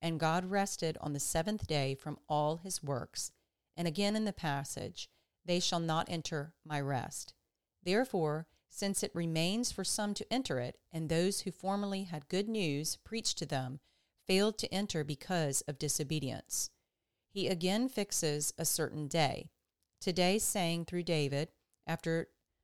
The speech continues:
so long a time, just as has been said before, "Today, if you hear his voice, do not harden your hearts."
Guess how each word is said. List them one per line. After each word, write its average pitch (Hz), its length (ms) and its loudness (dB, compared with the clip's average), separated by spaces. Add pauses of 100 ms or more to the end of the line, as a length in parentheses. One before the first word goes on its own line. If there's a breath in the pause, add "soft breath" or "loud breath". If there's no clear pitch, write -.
(240)
so 214 300 2
long 180 300 4
a 170 40 -2
time, 147 540 -2 (880)
just 175 380 0 (460)
as 165 340 4
has 160 220 -4
been 160 180 -2
said 139 240 -2
before, 156 560 0 (480)
"Today, 185 400 4
if 233 160 -2
you 196 80 2
hear 175 220 0
his 185 160 -2
voice, 147 560 0 (200)
do 185 220 2
not 170 260 2
harden 143 360 -2
your 147 160 -2
hearts." - 640 -2